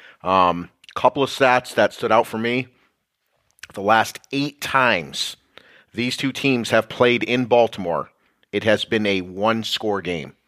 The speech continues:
So the last eight games they've played in Baltimore, it's come down to one possession.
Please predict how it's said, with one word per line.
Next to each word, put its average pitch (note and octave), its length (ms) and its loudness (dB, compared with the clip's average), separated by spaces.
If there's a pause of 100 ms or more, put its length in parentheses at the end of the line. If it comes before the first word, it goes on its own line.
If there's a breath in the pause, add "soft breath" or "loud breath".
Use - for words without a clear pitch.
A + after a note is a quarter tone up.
(240)
So - 140 -10
the F2+ 120 -4
last G#2 360 2 (160)
eight C3+ 300 -4
games A#2+ 340 0
they've A2 180 0
played A2 220 2
in G#2 60 -2
Baltimore, F#2+ 560 -2 (340 soft breath)
it's - 140 -12
come G#2 180 -6
down G#2 200 2
to G2 60 -6
one F#2+ 200 -4
possession. E2+ 540 -6